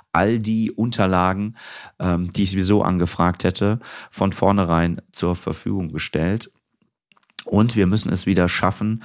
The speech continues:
Vertrauen aufzubauen. Und dazu gehört eben auch, dass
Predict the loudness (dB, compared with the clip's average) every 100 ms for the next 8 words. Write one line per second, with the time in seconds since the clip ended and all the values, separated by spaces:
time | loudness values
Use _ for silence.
0 | -12 -4 -2 2 4 4 2 0 -2 -2
1 | 0 0 0 -2 -2 -2 -4 -4 -2 0
2 | 0 -2 -4 0 0 2 2 2 0 -2
3 | -2 -2